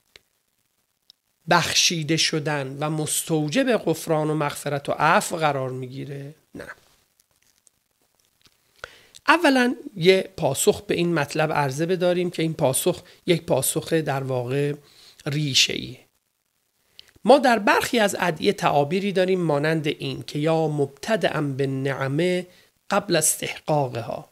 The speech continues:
خدایا ای کسی که، تو کسی هستی که نعمتها را،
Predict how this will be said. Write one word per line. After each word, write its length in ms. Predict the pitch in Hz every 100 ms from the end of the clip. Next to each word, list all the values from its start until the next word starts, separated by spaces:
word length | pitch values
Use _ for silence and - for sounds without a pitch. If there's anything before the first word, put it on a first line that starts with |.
| _ _ _ _ _ - - _ _ _ -
خدایا 560 | 170 180 180 147 135 - _ _ _ _ _ _ -
ای 140 | 196 214
کسی 520 | - 254 - - 139
که، 180 | - 135
تو 200 | - 202
کسی 380 | - 233 - 165
هستی 360 | 143 - -
که 160 | - 147
نعمتها 1080 | 151 156 - 160 165 156 - - 180 180 147
را، 260 | 113 -